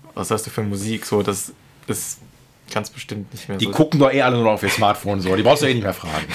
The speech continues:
Speaker 1: <laughs> Ja,
Speaker 2: So.
Speaker 1: ohne Scheiß, aber krasserweise, die kennen viele alte Sachen durch so Sachen wie TikTok und so, weil irgendwelche Songs dann viral gehen.
Speaker 2: Wie, d-, war das nicht bei, oder bei Metallica, war doch so, da gab's doch vor ein paar Monaten, weil das,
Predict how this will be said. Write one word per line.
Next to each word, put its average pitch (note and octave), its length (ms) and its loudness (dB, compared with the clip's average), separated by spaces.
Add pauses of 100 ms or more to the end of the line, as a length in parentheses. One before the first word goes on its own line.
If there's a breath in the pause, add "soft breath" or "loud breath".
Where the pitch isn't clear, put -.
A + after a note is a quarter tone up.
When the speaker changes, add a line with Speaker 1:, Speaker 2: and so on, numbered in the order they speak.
Speaker 1:
<laughs> B2 140 2
Ja, B2+ 160 2 (140)
Speaker 2:
So. - 280 2
Speaker 1:
ohne C#3 100 0
Scheiß, D3+ 340 4
aber A#2+ 260 4
krasserweise, C3 540 0
die A#2 100 -4
kennen B2 240 -4
viele B2+ 280 0
alte B2+ 240 -2
Sachen B2+ 280 -6
durch A2+ 140 -8
so A#2 100 -6
Sachen A#2 280 -8
wie G2 60 -8
TikTok - 420 -10 (560 loud breath)
und G2+ 180 -6
so, G#2+ 200 -2
weil G2+ 380 2 (200)
irgendwelche A2 440 -6
Songs A2 340 -8
dann G#2 300 -6
viral G#2+ 420 -4
gehen. G#2 380 -8 (280 loud breath)
Speaker 2:
Wie, C3+ 180 2
d-, C#3 680 -2
war E3 120 6
das F#3+ 160 0
nicht F#3 140 -2
bei, E3 200 4
oder D#3 160 4
bei D3+ 160 2
Metallica, D3+ 800 2
war A2 200 4
doch A#2+ 100 2
so, A#2+ 160 0
da A2+ 160 4
gab's A#2+ 220 4
doch B2 120 0
vor A#2+ 140 2
ein A2+ 80 -2
paar A#2 160 2
Monaten, A#2+ 500 0
weil G#2+ 240 4
das, G#2+ 320 0